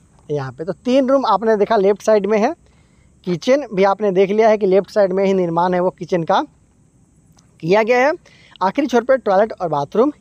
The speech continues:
इस घर के लिए बनाया गया है। तो देखा आपने, लेफ्ट साइड में तीन रूम के साथ आपको किचन देखने को मिलता है।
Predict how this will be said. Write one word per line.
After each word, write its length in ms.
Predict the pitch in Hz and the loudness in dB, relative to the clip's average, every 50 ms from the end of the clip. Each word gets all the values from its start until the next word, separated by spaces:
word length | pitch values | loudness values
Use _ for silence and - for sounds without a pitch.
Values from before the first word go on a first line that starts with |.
| _ | _
इस 140 | - - - | -20 -10 -4
घर 160 | 151 160 151 | -2 -2 -2
के 140 | 147 - 165 | -2 -2 -2
लिए 240 | 151 160 208 285 330 - _ _ _ _ _ _ _ | 0 2 2 2 0 -2 _ _ _ _ _ _ _
बनाया 340 | 147 143 175 170 156 127 107 | -4 -2 -2 -2 -2 -2 -4
गया 200 | 104 110 110 101 | -6 -8 -8 -8
है। 200 | 95 107 - - _ _ - - - - - _ _ | -8 -10 -10 -14 _ _ -20 -20 -20 -20 -20 _ _
तो 80 | - 190 | -2 2
देखा 260 | 180 208 208 - 277 | 2 2 2 2 0
आपने, 360 | 277 240 220 233 233 277 294 - - - | 0 0 0 0 -2 -2 -2 -4 -4 -2
लेफ्ट 260 | 202 175 214 214 - | 0 0 0 0 0
साइड 180 | - 220 208 233 | -2 -2 -2 -2
में 100 | 240 185 | -2 -2
तीन 220 | - 220 220 208 | 0 0 2 2
रूम 140 | 226 226 214 | 2 0 0
के 120 | 214 269 - | -2 -2 -2
साथ 240 | - 208 208 254 247 - - _ _ - | 0 0 0 0 -2 -4 -12 _ _ -10
आपको 320 | 165 156 - - 190 185 175 | -10 -10 -4 -2 -2 -2 -2
किचन 400 | - - 180 165 - 240 262 349 - - - _ _ _ _ _ _ _ - | -2 -4 -8 -2 0 0 0 0 -2 -6 -14 _ _ _ _ _ _ _ -2
देखने 280 | 175 190 208 233 254 | -2 0 0 0 0
को 80 | 240 330 | 2 2
मिलता 320 | 359 359 330 226 254 233 | 0 0 2 2 2 2
है। 160 | 226 277 349 | 2 2 0